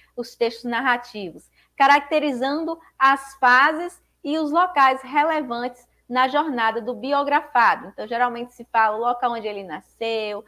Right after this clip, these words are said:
o local onde ele se formou, o local onde ele viveu, onde ele morou, relata o local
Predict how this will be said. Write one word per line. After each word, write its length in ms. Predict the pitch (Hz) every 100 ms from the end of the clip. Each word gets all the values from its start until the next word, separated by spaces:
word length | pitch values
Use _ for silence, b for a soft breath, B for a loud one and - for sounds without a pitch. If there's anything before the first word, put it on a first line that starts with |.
| b b -
o 40 | 269
local 260 | 294 262
onde 120 | 247
ele 120 | 220 220
se 180 | - -
formou, 800 | - 180 180 196 208 208 202 202
o 20 |
local 320 | 247 254 262 254
onde 160 | 240
ele 140 | 214 202
viveu, 580 | 185 170 202 202 202
onde 180 | 196 208
ele 140 | 214 208
morou, 600 | 190 170 185 202 202 202 b b
relata 720 | - 247 285 269 269 277 277 277 -
o 120 | 269 277
local 640 | 262 262 - 240 233